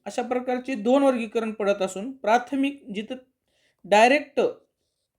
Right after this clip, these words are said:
उत्सर्जन त्या एका घटकातून होत असतं आणि दुय्यम जे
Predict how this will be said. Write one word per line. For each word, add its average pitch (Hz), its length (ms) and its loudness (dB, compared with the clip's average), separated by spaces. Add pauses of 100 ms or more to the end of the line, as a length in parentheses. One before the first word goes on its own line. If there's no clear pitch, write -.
(440)
उत्सर्जन 262 520 2
त्या 254 220 0
एका 254 160 -2
घटकातून 247 480 -4
होत 247 220 -2
असतं 185 340 -2 (420)
आणि 208 160 -6
दुय्यम 247 380 4 (1300)
जे 269 440 2